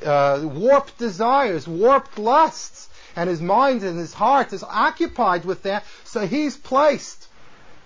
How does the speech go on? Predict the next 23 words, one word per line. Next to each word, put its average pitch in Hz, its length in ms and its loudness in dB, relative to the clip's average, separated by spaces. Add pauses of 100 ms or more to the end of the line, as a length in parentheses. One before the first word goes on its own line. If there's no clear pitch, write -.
a 214 100 2
prostitute 247 800 2
in 240 80 0
his 233 160 -2
Kodesh 254 400 -4
Kachim, 269 400 -4
in 208 80 -6
the 202 100 0
holiest 247 480 -2
place 277 320 0
of 220 100 -8
his 214 200 -8
being. 254 420 -4 (580)
Then 247 440 0
there's 254 180 0
a 226 60 -4
prostitute 240 760 -2
in 220 80 -4
the 208 80 -6
Kodesh 208 360 -4
Kachim 226 380 -8
in 202 120 -8
Shemayim, 175 580 -6